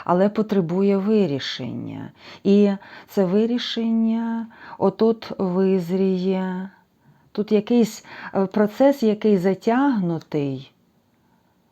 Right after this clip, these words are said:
і потребує ва-, вирішення і вашого, а, скажімо так, правосудного,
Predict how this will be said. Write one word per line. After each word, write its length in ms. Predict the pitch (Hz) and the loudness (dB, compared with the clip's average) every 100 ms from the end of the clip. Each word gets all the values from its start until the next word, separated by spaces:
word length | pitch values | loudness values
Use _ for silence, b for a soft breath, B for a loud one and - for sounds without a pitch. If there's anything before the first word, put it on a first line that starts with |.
| _ _ - | _ _ -2
і 420 | 196 196 196 196 | 2 4 4 4
потребує 1080 | 196 202 202 180 214 233 220 220 220 214 214 - | 2 2 2 2 2 2 2 2 2 2 0 -2
ва-, 580 | 180 175 196 123 180 | -4 -2 -2 -2 -2
вирішення 880 | 175 165 180 175 196 - 240 240 240 | -2 -2 0 -2 -4 -4 0 2 2
і 160 | 240 196 | 2 -2
вашого, 880 | 165 180 185 185 - 208 214 220 220 - _ _ b b b b - | -2 -4 -4 -6 -6 -4 -2 -4 -4 -10 _ _ b b b b -8
а, 280 | 185 180 | -6 -4
скажімо 580 | 180 - - - 170 180 | -6 -10 -16 -10 -6 -4
так, 260 | 180 180 175 | -4 -4 -2
правосудного, 1200 | 202 202 185 185 - 202 170 185 185 175 180 180 | -2 0 -2 -4 -4 -2 -2 -4 -4 -4 -6 -6